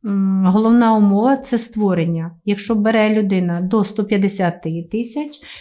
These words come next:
то створюється протягом першого, протягом перших шести місяців одна, одне робоче місце. Якщо ж бере двісті п'ятдесят, то створюється два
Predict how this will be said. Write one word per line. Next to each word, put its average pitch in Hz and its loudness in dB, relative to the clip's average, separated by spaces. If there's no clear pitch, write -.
то 233 0
створюється 202 0
протягом 190 -2
першого, 175 -4
протягом 220 0
перших 190 -2
шести 202 -4
місяців 185 -2
одна, 196 -4
одне 208 2
робоче 226 -4
місце. 311 0
Якщо 240 0
ж 202 -2
бере 175 0
двісті 196 0
п'ятдесят, 180 -6
то 185 -4
створюється 185 -4
два 196 -4